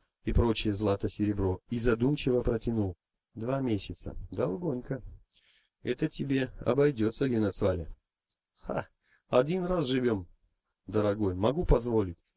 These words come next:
Или я не князь?» «Князь, князь, а потому и заплатишь по-княжески». Отпустив это многозначительное замечание, Сарагоса повернулся к Кириллу и вздохнул.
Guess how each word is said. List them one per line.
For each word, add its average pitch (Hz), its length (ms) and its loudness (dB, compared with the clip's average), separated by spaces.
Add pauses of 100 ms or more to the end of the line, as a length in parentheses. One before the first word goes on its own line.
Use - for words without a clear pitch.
(120)
Или 170 180 4
я 131 200 6
не 131 120 2
князь?» 120 420 0 (800)
«Князь, 151 560 -4
князь, 110 400 -2
а 110 120 0
потому 160 480 2
и - 140 -2
заплатишь 123 540 -2
по-княжески». 92 680 -2 (360)
Отпустив - 640 -4
это 123 200 0
многозначительное 113 1000 0
замечание, 113 600 0
Сарагоса 110 580 2
повернулся 113 640 0
к - 80 -12
Кириллу 135 360 0
и - 120 -2
вздохнул. 110 540 -2